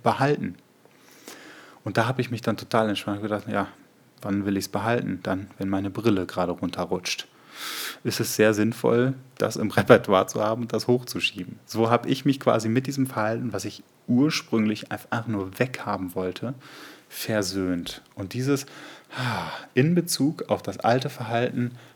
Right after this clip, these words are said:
ein Entspannungszustand in meinem Körper, der sich eben auch visuell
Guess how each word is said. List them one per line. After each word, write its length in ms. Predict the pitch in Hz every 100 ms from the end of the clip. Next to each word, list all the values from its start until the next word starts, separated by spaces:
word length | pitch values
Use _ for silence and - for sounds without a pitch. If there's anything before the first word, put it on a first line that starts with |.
| _
ein 140 | 104 98
Entspannungszustand 1080 | 101 - 117 117 120 - 120 117 117 107
in 80 | 104
meinem 220 | 101 98
Körper, 360 | - 107 - 110
der 140 | 110
sich 220 | 101 -
eben 220 | 107 104 101
auch 320 | 107 120 - -
visuell 720 | 110 98 139 156 - 107 117